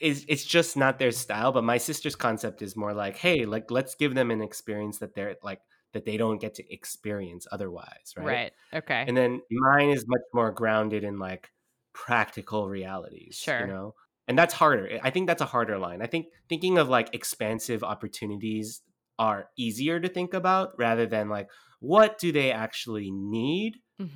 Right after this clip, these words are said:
Speaker 1: 'Cause it,
Speaker 2: Mm-hmm.
Speaker 1: it has to hit this, like, fine point of, like, they need it,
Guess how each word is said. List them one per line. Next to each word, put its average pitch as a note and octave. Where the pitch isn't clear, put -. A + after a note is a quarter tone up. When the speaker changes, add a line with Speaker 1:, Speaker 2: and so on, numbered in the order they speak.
Speaker 1:
'Cause C#3
it, D3+
Speaker 2:
Mm-hmm. D3+
Speaker 1:
it D#3
has A3
to G3+
hit F3+
this, D#3
like, A#2
fine D3
point B2+
of, G#2
like, G2+
they A#2+
need A#2
it, G#3